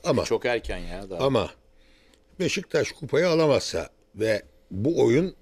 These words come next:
Speaker 1: tatmin etmez hocam Beşiktaş taraftarını.
Speaker 2: E, tabii.
Speaker 1: Ve bu oyunda giderlerse bu teknik adamı Beşiktaş yollar. Çünkü denediler artık. Yani şimdi kaçıncı maçı bu? Bu kadar
Speaker 2: On altıncı
Speaker 1: denenmiş bir
Speaker 2: maç.
Speaker 1: adamdan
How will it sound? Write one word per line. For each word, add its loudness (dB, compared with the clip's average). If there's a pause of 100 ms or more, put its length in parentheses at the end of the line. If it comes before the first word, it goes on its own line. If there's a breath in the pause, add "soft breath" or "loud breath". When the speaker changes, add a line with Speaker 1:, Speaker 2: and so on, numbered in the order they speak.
(100)
Speaker 1:
tatmin -2
etmez 0
hocam -6
Beşiktaş -6
taraftarını. -2
Speaker 2:
E, 0
tabii. -2 (520 soft breath)
Speaker 1:
Ve -2
bu 2
oyunda 4
giderlerse 2 (180)
bu -4
teknik -2
adamı 0
Beşiktaş 0
yollar. 2 (2000)
Çünkü 0 (800 soft breath)
denediler 2
artık. -2
Yani 0
şimdi 0 (800 soft breath)
kaçıncı -4
maçı -2
bu? -6 (340)
Bu -10
kadar 2
Speaker 2:
On 2
altıncı 2
Speaker 1:
denenmiş -2
bir -2
Speaker 2:
maç. 0
Speaker 1:
adamdan 0